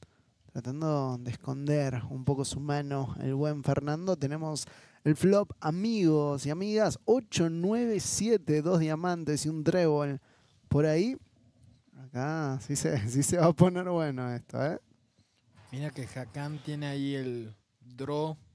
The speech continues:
Speaker 2: a la corrida, además de un backdoor de color.
Speaker 1: Sí.
Speaker 2: No podemos observar las, las cartas de Arpit. Veamos ahí a ver qué,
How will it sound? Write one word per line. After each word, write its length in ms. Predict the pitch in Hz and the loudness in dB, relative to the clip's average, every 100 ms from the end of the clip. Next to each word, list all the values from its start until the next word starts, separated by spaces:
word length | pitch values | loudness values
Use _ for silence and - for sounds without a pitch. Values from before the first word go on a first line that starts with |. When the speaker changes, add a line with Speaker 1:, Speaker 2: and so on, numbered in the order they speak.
| _ _ _ _ - - - _ | _ _ _ _ -20 -20 -20 _
Speaker 2:
a 100 | 131 | -10
la 240 | 135 147 151 | -6 -6 -8
corrida, 580 | 143 131 139 139 143 - | -10 -8 -6 -6 -6 -10
además 380 | 123 127 135 127 | -12 -8 -8 -8
de 60 | |
un 100 | 135 | -8
backdoor 400 | 131 131 131 135 | -6 -8 -8 -10
de 120 | 123 117 | -10 -10
color. 460 | 117 127 156 196 - | -10 -8 -6 -8 -10
Speaker 1:
Sí. 540 | - - 143 135 175 247 - _ _ - _ _ _ _ _ _ | -12 -6 -4 -4 -6 -10 -16 _ _ -20 _ _ _ _ _ _
Speaker 2:
No 120 | 135 | -10
podemos 300 | 143 135 131 | -6 -6 -6
observar 440 | 123 - 123 135 | -8 -8 -8 -6
las, 600 | 135 131 123 113 - - - _ _ _ _ _ _ _ 107 101 _ _ _ _ _ | -4 -4 -6 -6 -8 -10 -18 _ _ _ _ _ _ _ _ _ _ _ _ _ _
las 360 | 131 117 117 | -12 -10 -10
cartas 500 | - 135 131 143 123 | -10 -10 -8 -8 -6
de 80 | 123 | -6
Arpit. 340 | 127 127 139 127 | -8 -8 -12 -8
Veamos 360 | 131 135 127 | -8 -8 -8
ahí 260 | 123 127 127 | -8 -8 -8
a 60 | |
ver 200 | 127 127 | -8 -10
qué, 320 | 120 131 123 | -10 -10 -10